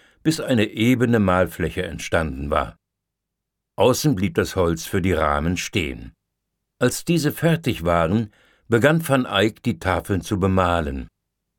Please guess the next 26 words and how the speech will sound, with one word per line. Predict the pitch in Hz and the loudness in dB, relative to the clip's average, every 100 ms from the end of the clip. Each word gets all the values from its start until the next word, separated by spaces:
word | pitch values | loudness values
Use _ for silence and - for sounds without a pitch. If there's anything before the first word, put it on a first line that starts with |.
| _ - | _ -10
Das | - | -10
zeigt | - 110 101 | 0 0 0
sich | - 92 | -4 -4
auch | 92 82 | -4 -4
an | 85 | -2
der | 90 | -2
Schrift, | 82 - - - - _ _ _ | 0 0 0 -2 -16 _ _ _
mit | 95 87 | -4 0
der | 85 | 0
van | 80 78 | -2 -8
Eyck | - 92 - 80 | -2 -2 -2 -4
die | |
Rahmen | 85 78 76 71 73 | -2 0 -2 -2 -6
verzierte. | 87 - - 87 - 82 - _ _ _ _ _ _ - | -6 -6 -4 -6 -4 -8 -8 _ _ _ _ _ _ -2
In | 113 107 | 2 4
goldenen | 120 160 165 147 143 | 4 4 4 4 4
Lettern | 101 110 - 110 104 101 | 2 2 2 2 2 0
auf | 95 | -4
den | - 101 | 0 0
Rahmen | 87 87 95 101 101 | 2 2 2 2 0
schrieb | 85 110 113 | -2 -6 -4
er | - - | -4 -2
Texte | 120 - - 123 | -2 -2 -2 -2
aus | 104 98 | -2 -4
den | - 95 | -4 -2
Liturgien, | 90 - 98 82 104 120 120 | -2 -2 -2 0 2 2 2